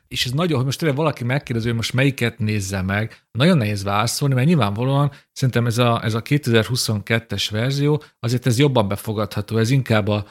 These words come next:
a, a, a, a mostanság megszokott filmnyelvvel, meg látványvilággal szól az emberekhez. Ismernem kéne azt az embert, aki meg, ha esetleg bárki megkérdezi, hogy melyiket nézze meg,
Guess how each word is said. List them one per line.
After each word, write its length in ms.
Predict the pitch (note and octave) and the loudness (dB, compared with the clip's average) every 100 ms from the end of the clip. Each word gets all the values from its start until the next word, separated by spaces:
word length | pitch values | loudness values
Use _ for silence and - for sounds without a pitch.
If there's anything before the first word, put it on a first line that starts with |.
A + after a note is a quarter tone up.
| - _ | -18 _
a, 80 | A2+ | 0
a, 420 | A2 G#2+ A2+ F2 | 0 0 0 0
a, 360 | D#2+ - D#2+ - | -4 -6 -8 -2
a 40 | |
mostanság 640 | B2 B2+ - A2 - A2 | 2 2 0 0 0 0
megszokott 440 | G#2 G2+ - - - | -2 -4 -6 -6 -6
filmnyelvvel, 760 | - G#2+ G2+ G2+ G2 G2 G2+ | -2 0 0 0 -2 0 0
meg 160 | G2+ G2+ | 0 0
látványvilággal 920 | G#2+ G2+ - G2+ G#2 G#2+ F2+ G#2+ G2+ | 0 0 0 -2 0 0 0 0 -2
szól 280 | - - G#2+ | -2 -2 -2
az 120 | G2+ | 0
emberekhez. 840 | G#2+ B2+ C3 C3+ - - C#3+ C#3 - _ _ - | 0 0 0 -4 -6 -4 -4 -4 -10 _ _ -2
Ismernem 500 | F#3 - C3 A#2+ A#2+ | 2 2 2 2 0
kéne 340 | - C3 A#2 A2+ | -2 -2 -2 -2
azt 240 | C3 - | -4 -4
az 140 | A2 A2 | -2 0
embert, 560 | A#2 C3 D3+ D#3 D3+ | 0 0 0 0 -4
aki 180 | A2+ A#2+ | -6 -2
meg, 280 | A#2 A2 - A2 - | -2 -2 -8 -8 0
ha 160 | A#2+ | 0
esetleg 300 | A2 - A2+ | 2 -2 -4
bárki 400 | A2 B2 A#2+ - | -2 0 0 -2
megkérdezi, 360 | A#2 - G#2 A2+ | -4 -4 -4 -4
hogy 120 | A2+ | 0
melyiket 400 | A#2+ A#2 G2+ - | 0 0 -4 -4
nézze 240 | G#2+ G#2 | -4 -2
meg, 220 | A#2 C3 | -2 -2